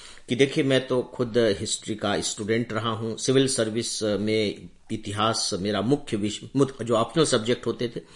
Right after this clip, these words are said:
हम लोग के समय में दो optional subject होते थे, उसमें से एक इतिहास मेरा विषय रहा है और इनफैक्ट सच पूछिए तो इतिहास से मैं बहुत ज्यादा प्यार भी करता हूं, इतिहास से, के विषय से।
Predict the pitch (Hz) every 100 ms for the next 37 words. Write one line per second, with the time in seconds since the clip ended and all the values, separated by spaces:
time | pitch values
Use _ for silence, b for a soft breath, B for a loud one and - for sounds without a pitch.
0 | B B B B - 113 107 107 110 107
1 | 104 113 120 101 - 110 - 87 107 -
2 | - 92 113 175 185 - 110 104 - -
3 | 123 127 - - - - - - 98 101
4 | 117 113 - 104 101 98 90 98 - 135
5 | 123 120 123 143 104 127 131 156 - -
6 | 185 - 131 - 156 B B B B -
7 | 135 135 123 127 139 - - 135 127 120
8 | 101 110 104 107 110 - 95 90 85 85
9 | 85 80 - 101 85 92 95 95 95 -
10 | - - - 131 - 117 104 135 160 165
11 | 156